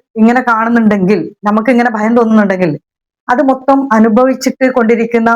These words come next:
ഒരു സ്ത്രീയുടെ അവസ്ഥ എന്ത്? ആരും എവരും പറയാനില്ല, കേൾക്കാനില്ല, സ്വന്തക്കാരൊന്നും അടുത്ത് ചുറ്റുഭാഗത്തില്ല, എത്രയോ മൈലുകൾ അകലെ കിടന്നിട്ട്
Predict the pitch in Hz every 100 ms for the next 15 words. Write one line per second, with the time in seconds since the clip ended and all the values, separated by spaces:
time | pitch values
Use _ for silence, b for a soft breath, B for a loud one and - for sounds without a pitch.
0 | 226 208 233 240 - 220 214 233 226 202
1 | 202 202 220 202 202 196 190 196 _ _
2 | 190 208 226 233 202 190 214 220 - 180
3 | 190 220 208 185 185 - - 180 175 208
4 | 202 185 196 - 185 185 196 208 196 202
5 | 180 175 208 196 - 190 185 185 190 196
6 | B B B - 214 208 208 220 196 202
7 | 220 226 185 180 190 220 220 190 185 180